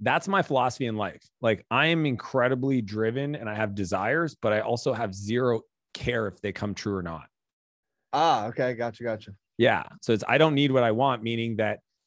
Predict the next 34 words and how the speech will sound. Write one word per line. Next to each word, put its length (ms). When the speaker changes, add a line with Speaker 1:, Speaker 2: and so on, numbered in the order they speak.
Speaker 1:
I 120
can 240
want 360
things, 240
but 120
I 80
don't 180
need 260
them. 360
I 60
don't 180
need 260
any 240
of 60
that 200
stuff 280
to 80
be 100
happy. 440
Like, 260
I'm 180
happy 380
being 320
free 540
to 120
walk 340
in 140
the 80
woods 380
'cause 160
I've 200
not 300
had 240
freedom. 300